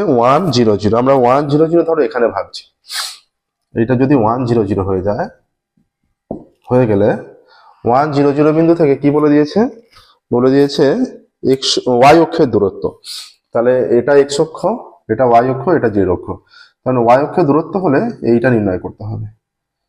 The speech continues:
এইটা। তাহলে একটা ত্রিভুজ নিয়ে নিলে সুবিধাজনক হবে, আমরা যদি এইটা নিই, এইটা ভাবি, এইটা,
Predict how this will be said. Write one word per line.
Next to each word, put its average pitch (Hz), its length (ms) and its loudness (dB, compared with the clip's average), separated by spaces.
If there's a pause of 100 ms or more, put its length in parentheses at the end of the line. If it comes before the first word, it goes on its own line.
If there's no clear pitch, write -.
(380)
এইটা। 95 300 -4 (380)
তাহলে 143 220 -2 (720)
একটা 143 200 -2
ত্রিভুজ 151 420 0
নিয়ে 185 180 2
নিলে 139 180 2 (520)
সুবিধাজনক 165 540 0
হবে, 165 180 0
আমরা 139 180 -4
যদি 147 120 0 (240)
এইটা 127 300 0
নিই, 104 120 -4 (1300)
এইটা 113 340 0
ভাবি, 117 220 -4 (1300)
এইটা, 107 260 -4